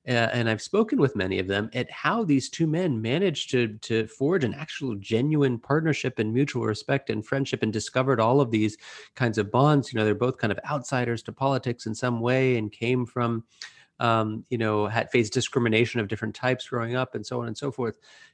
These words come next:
And so, um, I, you know, I think the, the, the, the personal relationship is important,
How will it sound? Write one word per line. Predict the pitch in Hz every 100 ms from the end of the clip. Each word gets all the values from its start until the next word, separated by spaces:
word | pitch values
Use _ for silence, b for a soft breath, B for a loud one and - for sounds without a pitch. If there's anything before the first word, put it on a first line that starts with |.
| _
And | 151 151
so, | - 185 175 175 170 165 -
um, | 143 143 143 - B B _ -
I, | 90 -
you | 175
know, | 160
I | 147 156
think | - 220 214
the, | 160 -
the, | - 131 _ 165
the, | 135 -
the | 131
personal | - 208 - 190 143
relationship | 120 113 117 127 143 127 123 104
is | 104
important, | 101 95 - - 156 185 190